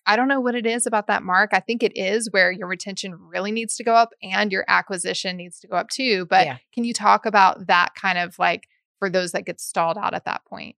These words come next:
Speaker 2: It's, like, really dial that retention in, because one of the things that, like, we run into at our level right now, it's kind of the same thing. It's like, if I could get one more percent in retention and one more percent on conversion,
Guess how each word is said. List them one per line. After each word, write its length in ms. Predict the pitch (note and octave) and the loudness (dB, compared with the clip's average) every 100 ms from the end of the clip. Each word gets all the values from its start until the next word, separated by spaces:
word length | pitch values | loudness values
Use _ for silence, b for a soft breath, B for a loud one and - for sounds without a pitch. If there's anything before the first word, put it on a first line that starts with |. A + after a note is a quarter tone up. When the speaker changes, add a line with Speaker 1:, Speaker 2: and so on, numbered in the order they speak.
| - | -2
Speaker 2:
It's, 340 | A3 - - - | 0 0 -2 0
like, 180 | G3 - | 0 0
really 600 | F3 F3 F#3 F3+ F3+ E3+ | -4 0 2 4 4 2
dial 280 | D#3 C#3+ D3 | 2 2 2
that 160 | C#3+ | 0
retention 360 | C#3+ C#3 D3 C#3+ | -2 -6 -6 -8
in, 120 | C3+ | -10
because 240 | C#3+ F#3 E3+ | -6 -6 -4
one 260 | G3 B3+ | 2 4
of 80 | C#4+ | 4
the 80 | F#3+ | 2
things 280 | F#3+ F3+ E3 | 0 -4 -2
that, 420 | D3+ D3 C3+ _ _ | 0 0 -2 _ _
like, 160 | D#3 C#3+ | -2 0
we 260 | E3 F3 A3+ | 0 0 0
run 200 | G3 E3 | 2 0
into 420 | D#3 D#3 E3+ D#3 C#3+ | -2 -4 -4 -2 -2
at 180 | D3 | 0
our 240 | - E3 G#3 | 4 6 6
level 360 | E3+ B2+ B2+ A2+ | 4 2 0 -2
right 200 | A#2 - | -2 -2
now, 300 | D3 C#3 - | -6 -4 -6
it's 160 | - - | -4 -4
kind 200 | - A3 | -2 -2
of 80 | F3 | -2
the 60 | |
same 300 | D#3 E3+ D#3 | -4 -4 -6
thing. 300 | D3 E3 D3+ | -6 -6 -6
It's 140 | - - | -8 -6
like, 140 | D3 | -6
if 420 | - _ _ _ F#3+ | -6 _ _ _ 2
I 100 | G#3 | 2
could 220 | A3+ F3 | 0 -2
get 320 | F#3 E3+ - | 2 2 0
one 200 | F#3 G3 | -4 -2
more 160 | G3+ F#3+ | -2 -4
percent 500 | G3 F3 - F#3 - | -4 -6 -4 -4 -6
in 120 | F3 | -8
retention 800 | D#3 - A3 A#3 C4 C4 B3+ B3+ _ _ - | -8 -6 -6 -4 -4 -4 -4 -8 _ _ -8
and 160 | D#3+ E3 | -4 0
one 200 | F3+ G3+ | 2 2
more 220 | G3 F#3 | 0 -2
percent 520 | F#3 F#3 - F#3+ F#3 - | -2 -6 -4 -2 -4 -4
on 160 | E3+ E3 | -6 -6
conversion, 840 | F3 E3+ E3 E3+ F#3 G#3+ G#3+ G#3+ | -10 -4 0 0 -2 -8 -10 -12